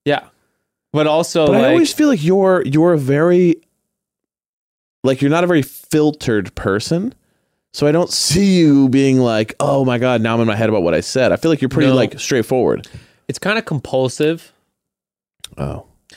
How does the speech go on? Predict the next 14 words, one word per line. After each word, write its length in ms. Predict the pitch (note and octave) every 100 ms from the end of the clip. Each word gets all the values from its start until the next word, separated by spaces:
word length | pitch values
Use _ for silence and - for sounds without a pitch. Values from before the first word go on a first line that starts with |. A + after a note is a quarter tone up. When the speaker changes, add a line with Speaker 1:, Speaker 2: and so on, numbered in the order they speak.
| _ _ _
Speaker 1:
But 120 | C#3+
yeah, 180 | D3+ F3+
like, 260 | C#3+ C3+ -
I'm 160 | D3 C#3+
also 260 | D3+ -
just 240 | C#3 C3+ -
accepting 640 | B2 - C#3 - C#3 C3
of 120 | B2+
that. 280 | B2 A#2+ B2 -
That's, 240 | B2+ -
like, 180 | B2 A#2+
how 200 | - B2+
I 100 | A#2+
am. 560 | A#2+ C3 A#2+ B2 C#3